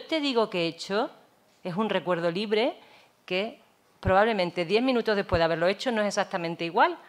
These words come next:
a lo que de verdad he testado en el plano. Y porque si estoy de buen humor, te voy a contestar bien, porque si ya tengo hambre voy a salir corriendo y la mitad de la encuesta no te la voy a contestar, porque si el niño me está molestando.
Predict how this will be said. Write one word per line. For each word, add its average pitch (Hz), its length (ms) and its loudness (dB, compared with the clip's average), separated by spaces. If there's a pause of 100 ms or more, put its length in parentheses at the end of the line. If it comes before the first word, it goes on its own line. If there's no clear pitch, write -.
a 170 80 0
lo 170 120 -2
que 175 120 -4
de 175 100 0
verdad 175 480 2
he 190 80 -6
testado 185 380 -2
en 165 80 -4
el 160 100 -4
plano. 147 400 -4 (460)
Y 262 160 -2
porque 196 300 0
si 196 100 -8
estoy 185 160 -6
de 175 80 -2
buen 175 180 2
humor, 175 420 2 (640)
te - 100 -20
voy 165 160 0
a 151 60 0
contestar 156 460 -4
bien, 277 500 6
porque 214 200 0
si 185 140 -6
ya 165 100 0
tengo 165 240 0
hambre 165 320 2
voy 165 160 -4
a 156 60 -4
salir 160 280 -12
corriendo 165 400 -8
y 160 40 -10
la 160 80 -4
mitad 160 180 -6
de 156 80 0
la 151 80 -2
encuesta 160 300 -6
no 156 80 -4
te 151 80 -6
la 151 60 -2
voy 156 120 -2
a 151 60 -4
contestar, 254 600 4
porque 190 200 -2
si - 120 -6
el 170 60 -2
niño 180 160 -2
me 170 80 -2
está 175 140 -4
molestando. 165 640 -2